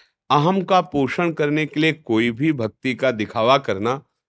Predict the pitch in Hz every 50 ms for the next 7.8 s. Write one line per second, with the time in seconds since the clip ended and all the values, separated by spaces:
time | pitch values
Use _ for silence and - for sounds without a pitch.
0 | _ _ _ _ 135 131 139 139 123 117 120 131 139 143 135 120 - 135 - -
1 | 107 107 98 - 107 101 95 - - 110 - - 113 101 92 95 95 95 90 -
2 | 107 104 101 98 101 110 135 147 160 160 156 156 156 147 139 139 127 - - 143
3 | 147 147 139 135 123 123 123 127 123 123 - - 135 117 113 117 117 113 - 165
4 | 151 - 120 120 117 110 - - 104 98 80 73 - _ - - _ _ - 113
5 | 117 110 - - 147 143 127 127 - 135 139 147 147 139 - 127 117 110 107 104
6 | 101 - 107 107 98 101 104 104 110 113 113 117 113 - 123 - - 113 110 113
7 | 110 - 113 110 107 - 101 98 - 104 98 _ - 95 95